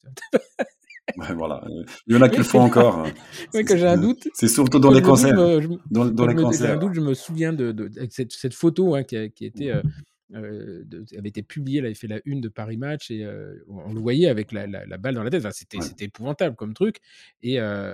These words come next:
Speaker 1: et, et là, on
Speaker 2: Ouais.
Speaker 1: se doutait même pas de ce qui allait arriver. Mais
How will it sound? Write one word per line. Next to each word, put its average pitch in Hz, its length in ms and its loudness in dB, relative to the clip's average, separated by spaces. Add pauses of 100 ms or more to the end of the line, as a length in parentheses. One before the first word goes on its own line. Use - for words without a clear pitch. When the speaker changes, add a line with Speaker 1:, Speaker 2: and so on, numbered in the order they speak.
(100)
Speaker 1:
et, 101 260 -12
et - 20 -6
là, 156 140 -2
on 151 40 -2
Speaker 2:
Ouais. 131 60 -4
Speaker 1:
se - 140 -12
doutait 127 360 -8
même 127 280 -2
pas 180 160 -6
de 131 100 -6
ce - 100 -14
qui 117 120 -12
allait 104 120 -8
arriver. 165 240 -6
Mais 117 160 -6